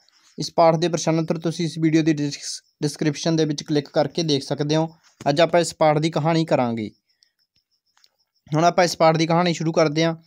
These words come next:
ਇਸ ਤੋਂ ਪਹਿਲਾਂ ਇੱਕ ਬੇਨਤੀ ਹੈ ਕਿ ਜੇਕਰ ਤੁਸੀਂ ਚੈਨਲ ਨੂੰ ਸਬਸਕ੍ਰਾਈਬ ਨਹੀਂ ਕੀਤਾ ਤਾਂ ਇਸ ਨੂੰ ਸਬਸਕ੍ਰਾਈਬ ਜ਼ਰੂਰ ਕਰੋ। ਉੱਘੇ ਵਿਗਿਆਨੀ, ਕਲਾ ਅਤੇ ਸਾਹਿਤ ਦੇ ਰਸੀਏ ਡਾਕਟਰ ਮਹਿੰਦਰ ਸਿੰਘ ਰੰਧਾਵਾ ਇੱਕ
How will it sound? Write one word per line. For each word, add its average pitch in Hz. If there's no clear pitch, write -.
ਇਸ 160
ਤੋਂ 175
ਪਹਿਲਾਂ 170
ਇੱਕ 180
ਬੇਨਤੀ 156
ਹੈ 165
ਕਿ 170
ਜੇਕਰ 165
ਤੁਸੀਂ 165
ਚੈਨਲ 165
ਨੂੰ 170
ਸਬਸਕ੍ਰਾਈਬ 156
ਨਹੀਂ 156
ਕੀਤਾ 151
ਤਾਂ 151
ਇਸ 151
ਨੂੰ 165
ਸਬਸਕ੍ਰਾਈਬ 147
ਜ਼ਰੂਰ 139
ਕਰੋ। 107
ਉੱਘੇ 160
ਵਿਗਿਆਨੀ, 175
ਕਲਾ 165
ਅਤੇ 175
ਸਾਹਿਤ 160
ਦੇ 165
ਰਸੀਏ 160
ਡਾਕਟਰ 147
ਮਹਿੰਦਰ 165
ਸਿੰਘ 165
ਰੰਧਾਵਾ 160
ਇੱਕ 151